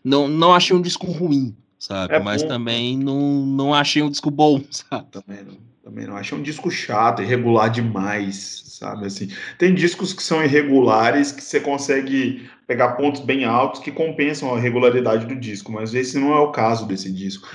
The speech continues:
Speaker 2: Eu não sei se é porque o Cli-, o Climão é um disco pop tão gostoso, tão bem feito, porque eu achei o Aos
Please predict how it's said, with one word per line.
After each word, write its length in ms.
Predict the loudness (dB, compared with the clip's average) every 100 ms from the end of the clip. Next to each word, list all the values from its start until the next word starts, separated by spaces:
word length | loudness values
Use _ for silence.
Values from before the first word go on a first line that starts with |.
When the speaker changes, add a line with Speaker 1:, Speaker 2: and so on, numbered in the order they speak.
| -8 -2
Speaker 2:
Eu 60 |
não 100 | -2
sei 180 | 2 2
se 120 | 4
é 40 | 2
porque 720 | 2 -2 0 2 4 2 0 -12 -10 -10 -10 _ _
o 400 | 2 4 6 4
Cli-, 340 | 4 4 2 -4
o 100 | -2
Climão 320 | 0 4 6
é 80 | 6
um 40 | 4
disco 580 | -2 -2 -2 -4 -6 -16 _ _ _
pop 380 | 6 6 6 2
tão 180 | 4 4
gostoso, 760 | 2 0 -4 2 6 6 2 0
tão 140 | 2
bem 160 | 2 -2
feito, 600 | -4 0 2 2 0 -6 -6
porque 840 | -4 -4 -6 0 2 4 4 0 -8 -18 -20 -6
eu 220 | 2 4
achei 240 | 4 4 4
o 20 |
Aos 200 | 4 2